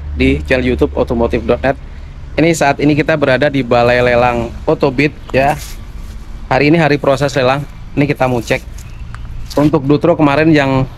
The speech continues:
dam yang saya bilang rekomendasi, yang damnya warna hitam J S M sudah sold out ya. Kan kemarin ada tiga unit, itu harganya di angka dua ratus empat puluh jutaan. Nih, satu yang pertama, yang dua sekarang ini yang Canter dua ribu sembilan belas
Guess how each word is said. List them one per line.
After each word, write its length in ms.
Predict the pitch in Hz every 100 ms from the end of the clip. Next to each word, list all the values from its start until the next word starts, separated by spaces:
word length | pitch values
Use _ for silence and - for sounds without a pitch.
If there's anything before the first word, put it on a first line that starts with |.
| - - -
dam 240 | 143 139
yang 240 | 131 131 135
saya 240 | 135 127
bilang 240 | 131 127
rekomendasi, 560 | 127 127 127 120 117 139
yang 320 | 127 120 117 117 - - - - - -
damnya 320 | 120 117 123 120
warna 240 | 120 120
hitam 240 | 117 120
J 160 | 117 117
S 160 | 120 -
M 240 | 139 139
sudah 240 | 131 113
sold 240 | 113 123 -
out 160 | 117
ya. 160 | 110 104 - - - - - - - - -
Kan 160 | 135
kemarin 320 | 143 135 147 143
ada 160 | 131
tiga 240 | 131 131 135
unit, 240 | 156 170 - - - - - -
itu 160 | 135 - 156
harganya 400 | 139 127 135 156
di 80 | 131
angka 240 | 127 143
dua 160 | 123 117
ratus 320 | 117 - - -
empat 320 | 123 131 -
puluh 240 | 131 120
jutaan. 480 | 120 123 123 117 107 - - -
Nih, 160 | 120 117 - - - -
satu 320 | - 127 -
yang 160 | 160 135
pertama, 480 | 127 123 139 180 - - - -
yang 240 | 139 147
dua 240 | 143 175 202
sekarang 320 | 175 175 190
ini 160 | 190 175
yang 80 |
Canter 240 | 165 156 175
dua 240 | 165 147
ribu 160 | 143 151
sembilan 240 | 143 131
belas 160 | 131